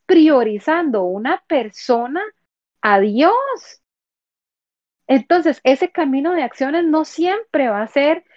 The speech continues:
eh, un, un camino de rosas, no, no siempre va a ser lo que yo quiero, lo que yo siento bonito.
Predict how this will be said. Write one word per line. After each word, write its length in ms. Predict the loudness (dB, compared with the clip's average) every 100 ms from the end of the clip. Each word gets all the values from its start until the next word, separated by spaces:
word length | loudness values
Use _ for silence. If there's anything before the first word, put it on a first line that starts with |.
| _ _ _
eh, 160 | -2 -2
un, 280 | 0 0 0
un 200 | -2 -4
camino 460 | -2 -6 -4 -4 -2
de 100 | -4
rosas, 840 | -2 -2 -2 -6 -8 -8 -10 -16 -8
no, 220 | -4 -2
no 200 | 0 0
siempre 340 | 2 0 4 4
va 140 | 4
a 60 | 4
ser 200 | 2 2
lo 140 | 0
que 160 | -4 0
yo 200 | -2 -2
quiero, 600 | -2 2 2 2 -2 -2
lo 260 | -2 -4
que 120 | -4
yo 140 | -6 -6
siento 440 | -6 -10 -8 -8
bonito. 840 | -8 -8 -10 -10 -10 -10 -10 -10